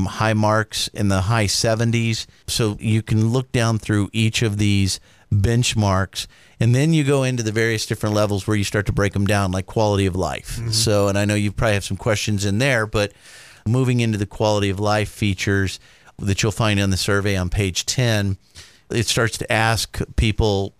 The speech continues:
Speaker 1: "Please rate each of the following aspects of quality of life in Rio Rancho and Rio Rancho as a place to live." Well, it started off in twenty fifteen at eighty-four percent, and we've bumped that up to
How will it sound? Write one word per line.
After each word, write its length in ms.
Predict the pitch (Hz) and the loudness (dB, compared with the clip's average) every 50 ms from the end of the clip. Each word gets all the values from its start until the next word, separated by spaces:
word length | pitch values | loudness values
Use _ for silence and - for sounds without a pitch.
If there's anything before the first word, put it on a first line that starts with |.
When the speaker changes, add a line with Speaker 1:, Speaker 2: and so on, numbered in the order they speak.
| - | -2
Speaker 1:
"Please 300 | - - 139 135 131 110 | 0 2 2 2 2 2
rate 220 | 117 117 113 107 - | 2 2 2 0 0
each 240 | - 120 104 - - | -2 -2 -2 0 0
of 40 | 113 | -2
the 80 | 104 | -2
following 420 | 98 - 120 104 101 101 101 98 98 | 0 0 0 2 2 2 0 0 -2
aspects 600 | 98 101 101 104 - - 107 101 95 - - - | -2 -2 -2 -4 -4 -2 0 0 0 -2 -2 -6
of 120 | 95 - | -6 -6
quality 360 | - - 117 101 95 98 95 | -4 -2 0 2 2 2 2
of 80 | 95 95 | 0 0
life 280 | 104 98 101 101 - - | 0 0 0 0 0 0
in 80 | 98 | 0
Rio 200 | 92 98 92 92 | 2 2 2 2
Rancho 500 | 98 120 147 151 139 - - 113 104 101 | 2 2 2 0 0 0 0 2 2 2
and 120 | 98 95 101 | 2 2 2
Rio 200 | 113 123 123 113 | 2 2 2 2
Rancho 380 | 110 107 104 101 - - 113 | 2 2 0 0 0 0 2
as 160 | 101 98 98 | 2 2 2
a 100 | 110 107 | 0 -2
place 420 | 101 - - - 98 95 92 - - | -2 -2 -2 0 0 0 0 0 -2
to 100 | - 110 | -2 -4
live." 460 | 107 113 135 165 170 120 90 82 - _ _ - - - - - - _ _ _ - | -2 0 0 2 2 2 0 -2 -6 _ _ -20 -20 -20 -20 -20 -20 _ _ _ -4
Well, 500 | - 117 120 117 110 107 107 107 - - - | -2 0 2 4 4 2 2 0 -4 -8 -6
it 180 | - 113 98 - | -4 -2 -2 0
started 360 | - - - 139 139 131 123 | 0 0 2 2 2 2 2
off 200 | 120 120 123 - | 2 0 0 -2
in 80 | 113 107 | -2 -2
twenty 220 | - - 120 113 | 0 0 0 0
fifteen 460 | - - 117 104 - - 131 123 117 | 0 0 -2 -2 -2 -2 0 2 2
at 100 | 110 104 | 2 2
eighty-four 500 | 104 107 110 107 104 - - 117 110 113 117 | 2 2 2 0 0 -2 0 0 0 0 2
percent, 440 | - 131 - - 143 139 143 147 - | 0 0 0 0 0 0 0 -2 -2
and 180 | - 107 104 104 | -2 0 2 2
we've 180 | 107 104 98 | 2 0 0
bumped 240 | 104 110 107 101 101 - | 0 0 0 0 0 0
that 160 | 104 101 101 | 0 2 2
up 160 | 101 95 - | 0 -2 -2
to 200 | - 104 95 - | -4 -4 -4 -4